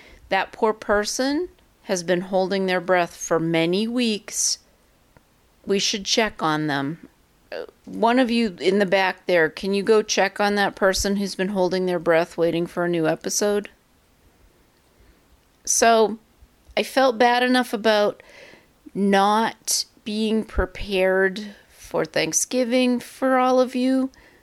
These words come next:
and I am thankful for you in my own special way.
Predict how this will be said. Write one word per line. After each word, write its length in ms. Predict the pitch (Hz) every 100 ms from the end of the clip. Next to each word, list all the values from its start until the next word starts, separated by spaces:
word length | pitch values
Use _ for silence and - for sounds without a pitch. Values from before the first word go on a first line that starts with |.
| _ -
and 140 | 190
I 60 | 233
am 200 | 294 285
thankful 640 | - 233 226 226 - 262
for 260 | - 262 262
you 400 | 262 262 262 269 _ _ _ _ -
in 180 | 175 180
my 220 | 170 160
own 240 | 170 214
special 500 | 208 - 208 - 196
way. 380 | 190 196 190 196